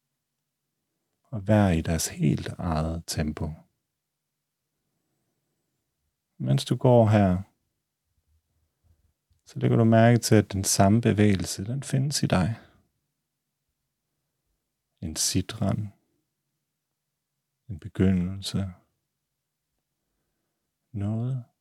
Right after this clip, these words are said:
der er ved at vågne. Noget, der gerne vil frem. Du kan ikke forstå det endnu, men du kan mærke det. Små spirer, der langsomt begynder at dukke op.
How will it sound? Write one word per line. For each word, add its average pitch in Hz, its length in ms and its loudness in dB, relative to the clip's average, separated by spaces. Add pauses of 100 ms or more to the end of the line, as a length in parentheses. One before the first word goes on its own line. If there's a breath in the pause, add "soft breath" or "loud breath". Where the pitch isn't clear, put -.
(160)
der 98 100 2
er 95 40 2
ved 101 120 4
at 82 120 0
vågne. 95 520 -2 (840)
Noget, 104 260 -10
der 101 80 -4
gerne 107 280 4
vil 101 140 2
frem. 95 300 -2 (2250)
Du - 60 -20
kan 135 100 4
ikke 143 100 2
forstå - 480 4
det 85 140 0
endnu, 80 300 -4 (520)
men 104 80 -10
du 98 80 -6
kan 95 140 -2
mærke 92 420 0
det. 80 260 -8 (2250)
Små 101 420 -2
spirer, 98 680 2
der 80 240 -6
langsomt 98 500 2
begynder 92 380 -2
at 80 60 -2
dukke 87 240 -2
op. 90 240 -2